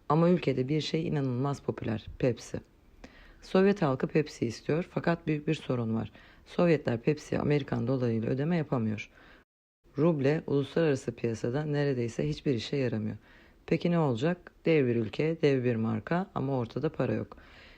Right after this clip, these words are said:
İşte tarihin en tuhaf fikirlerinden biri tam burada doğuyor. Paramız yoksa biz de gemi verelim. Ve masaya konan şey sıradan bir takas ürünü değil.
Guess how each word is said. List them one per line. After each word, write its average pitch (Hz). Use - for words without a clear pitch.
İşte 185
tarihin 147
en 190
tuhaf 143
fikirlerinden 120
biri 190
tam 185
burada 123
doğuyor. 107
Paramız 180
yoksa 196
biz 170
de 175
gemi 147
verelim. 110
Ve 190
masaya 202
konan 156
şey 175
sıradan 160
bir 160
takas 151
ürünü 139
değil. 120